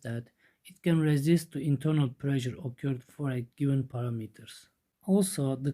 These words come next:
corrosion allowance was given to us. The corrosion allowance is the extra thickness that will be expected to consume due to corrosion during service life. So, when we add the corrosion allowance specified in our example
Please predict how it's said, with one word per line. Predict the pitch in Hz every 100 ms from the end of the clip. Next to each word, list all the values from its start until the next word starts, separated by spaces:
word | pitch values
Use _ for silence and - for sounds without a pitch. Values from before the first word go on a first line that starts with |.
| -
corrosion | - 139 170 165 165
allowance | 147 143 139 131 135
was | 143 127 120
given | 135 160 147
to | 131 143
us. | 139 120 - - _ _ _ _ _ -
The | -
corrosion | - 147 170 202 196
allowance | 175 143 143 131 135 -
is | 143 131
the | 135
extra | 160 160 - 156 139
thickness | 135 123 120 117 120
that | 131 131
will | 160 151
be | 147
expected | 139 - - 165 156 143 -
to | 127
consume | 135 131 123 139 131
due | 127 170
to | 170 135
corrosion | - 120 127 120 123 - - _
during | 170 160 151
service | 156 165 147 127 -
life. | 120 110 - _ _ _ _
So, | - - 180 165 190 _ _ -
when | 160 180
we | 175 170
add | 175 185
the | - 135
corrosion | - 139 151 175 160 147 147 139 - _ -
allowance | 135 147 143 127 123
specified | - 135 123 - - 135 127
in | 131
our | 127 120 -
example | 135 123 135 135 123 120